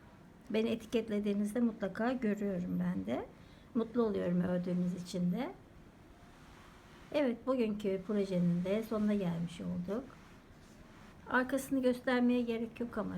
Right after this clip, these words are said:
düz arkası şöyle göstereyim. Evet.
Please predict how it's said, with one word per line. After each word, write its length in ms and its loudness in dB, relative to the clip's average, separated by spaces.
düz 180 -2
arkası 460 -4
şöyle 340 -4
göstereyim. 720 -6
Evet. 420 -8